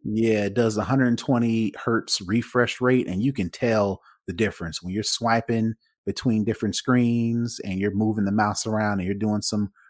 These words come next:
graphics processing or, you know, editing videos or editing music. You can definitely see the smoothness of the actual screen, and it's, it's larger. Like I said, we've got the sixteen inches,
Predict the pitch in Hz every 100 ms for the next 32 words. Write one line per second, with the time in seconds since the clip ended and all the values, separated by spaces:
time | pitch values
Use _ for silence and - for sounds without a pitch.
0 | _ 101 101 - 101 - - 98 - 98
1 | - 104 95 92 110 92 - 104 98 95
2 | 101 101 101 101 101 - 98 98 95 92
3 | 101 95 101 - - - - 139 123 120
4 | 113 117 104 98 87 - - 110 92 -
5 | - 113 117 113 95 90 - - - _
6 | _ _ - 101 98 87 95 95 - 87
7 | - 87 82 - - 104 92 85 95 90
8 | - - 98 85 87 104 107 92 87 80
9 | 82 95 95 95 190 - - - - -
10 | 101 85 78 85 82 -